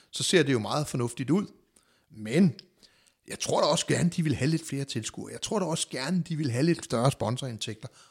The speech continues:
Og jeg tror først og fremmest, at de gerne vil have et bedre træningsanlæg.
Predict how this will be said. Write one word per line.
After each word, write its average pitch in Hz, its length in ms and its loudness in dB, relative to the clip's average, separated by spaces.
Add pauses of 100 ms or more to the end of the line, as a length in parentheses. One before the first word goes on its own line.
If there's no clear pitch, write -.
Og 117 80 -8
jeg 110 100 -4
tror - 300 -8
først 185 220 -4
og 165 80 -4
fremmest, - 420 -10 (880)
at 117 120 -6
de 123 60 -2
gerne 120 180 0
vil 127 80 0
have 120 100 0
et 117 60 -4
bedre 120 140 -2
træningsanlæg. 110 580 -4